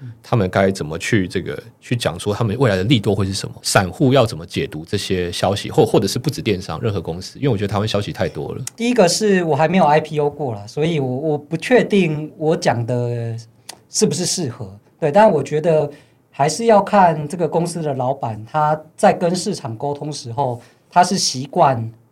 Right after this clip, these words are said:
Speaker 1: 乐观讲，还是中立，或者是保守。像台积电或者是大立光，他们通常老板在对外沟通的时候，通常都是保守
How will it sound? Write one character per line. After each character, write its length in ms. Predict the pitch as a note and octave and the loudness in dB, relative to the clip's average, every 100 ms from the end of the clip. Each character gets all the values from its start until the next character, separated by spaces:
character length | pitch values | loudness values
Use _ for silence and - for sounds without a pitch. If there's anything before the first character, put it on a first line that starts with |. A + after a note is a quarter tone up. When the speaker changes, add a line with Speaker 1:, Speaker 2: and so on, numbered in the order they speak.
| - | -2
Speaker 1:
乐 180 | E3+ | 0
观 280 | C#3+ C#3+ C3 | 2 0 -2
讲， 200 | C3+ A2 | -4 -8
还 200 | G2+ A2 | -10 -10
是 240 | A2+ D3 C3 | -8 -6 -6
中 300 | - C#3 D3 | -2 -2 0
立， 200 | C#3+ A#2 | -4 -6
或 100 | - | -4
者 120 | D#3+ A2+ | -2 -2
是 120 | D3 | -6
保 300 | - A#2 A#2+ | -8 -8 -8
守。 260 | - G2+ - _ _ _ | -8 -10 -12 _ _ _
像 280 | - F3 E3 | 6 6 6
台 140 | D#3+ | -2
积 180 | D3 E3 | -2 -4
电 360 | E3 F3+ C#3 A#2 C3+ | -2 0 0 -2 -4
或 140 | E3 | -4
者 100 | C#3 | -4
是 140 | A#2+ | -6
大 180 | D#3 D#3+ | 2 2
立 140 | D3 B2+ | 2 -2
光， 340 | C#3+ C3 C3+ | 0 0 0
他 100 | D#3 | 0
们 120 | D#3+ | 0
通 180 | D#3 E3 | -2 -2
常 160 | D3 C3 | -2 0
老 160 | C3 | 0
板 220 | - A#2+ A2 | 2 -2 2
在 360 | D#3 D3 C3 - - _ _ _ | 4 4 2 -6 -18 _ _ _
对 160 | - G#3 | 6 8
外 180 | G3 F3 | 8 6
沟 220 | F#3 E3 | 4 2
通 180 | E3 E3 | 2 0
的 80 | C3+ | -2
时 160 | - | -2
候， 180 | C3+ C#3+ | -2 -2
通 200 | B2+ F3 | -2 2
常 160 | E3+ C#3+ | 2 2
都 80 | D3 | -2
是 140 | D3 | -4
保 260 | - A2+ C3+ | -6 -6 -4
守 260 | - G#2+ | -6 -10